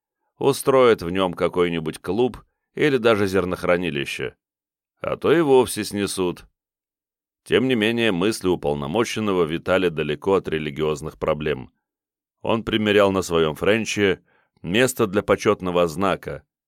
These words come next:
или, что там скромничать, для красного знамени. Если всё получится так, как обещала гражданка Мария Брумкина, честь и хвала будет ему,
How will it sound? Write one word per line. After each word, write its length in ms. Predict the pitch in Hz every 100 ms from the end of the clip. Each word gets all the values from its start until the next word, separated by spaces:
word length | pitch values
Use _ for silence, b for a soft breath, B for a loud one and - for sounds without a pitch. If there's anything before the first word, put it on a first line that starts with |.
| _
или, 240 | - 147 127
что 180 | - 117
там 160 | 104
скромничать, 720 | 90 110 123 117 95 98 85 _ _ _
для 260 | - 78 90
красного 560 | 90 92 90 90 85
знамени. 640 | 78 85 95 80 71 65 - _ _ _ _ _ _ _ _ _
Если 340 | - 87 85 87
всё 220 | 85 95
получится 560 | 87 90 90 87 - 82
так, 260 | 85 78
как 240 | - 78 -
обещала 460 | 80 78 90 80
гражданка 600 | 76 82 73 80 76 71
Мария 360 | 76 76 76 73
Брумкина, 720 | 73 104 107 110 104 101 90 _ _ _ _ _
честь 360 | - 135 127 131
и 40 |
хвала 480 | 113 95 95 95 107
будет 380 | 82 80 78 76
ему, 480 | 78 85 90 85